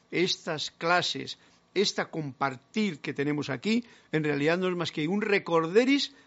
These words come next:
para que nuestra conciencia se expanda. Y estos cuentos hacen su trabajo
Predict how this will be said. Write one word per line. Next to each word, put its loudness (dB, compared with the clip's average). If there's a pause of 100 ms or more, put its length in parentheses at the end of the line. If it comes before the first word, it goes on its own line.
para 0
que -4
nuestra -4
conciencia -2 (200)
se -4
expanda. 0 (260)
Y -8
estos -4
cuentos -2
hacen -4
su -6
trabajo -2